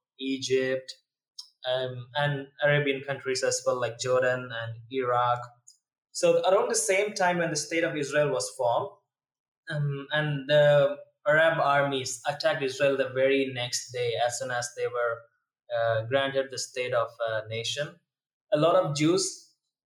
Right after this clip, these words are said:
left their Arab and North African countries, their own homes, their own properties, and their properties, and their,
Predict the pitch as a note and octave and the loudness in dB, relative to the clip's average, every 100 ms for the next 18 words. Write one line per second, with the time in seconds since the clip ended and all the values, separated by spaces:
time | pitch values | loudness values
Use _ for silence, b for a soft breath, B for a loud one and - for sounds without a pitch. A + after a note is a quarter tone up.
0 | - D3 D#3+ - D3+ C#3+ C3 B2+ C3+ C3 | -6 0 2 0 2 4 4 4 2 -2
1 | C3 B2+ B2 C3 C3 B2 - B2+ B2 B2 | -4 -4 -2 0 0 0 -4 -12 -8 -8
2 | A#2+ C3+ B2+ B2+ B2 A#2+ A#2+ A2+ A#2 A#2 | -6 -6 -4 -4 -4 -4 -6 -8 -12 -10
3 | - A#2 A#2+ - A#2 A#2 A2+ A#2+ A#2 A2+ | -12 -12 -10 -4 -4 -4 -10 -18 -16 -12
4 | A#2 A2 A2 - A#2 A#2 - A#2 A#2 - | -12 -10 -12 -4 -4 -4 -12 -20 -16 -16
5 | B2+ A2+ A#2 A2 G#2+ G#2+ | -16 -10 -4 -2 -2 -4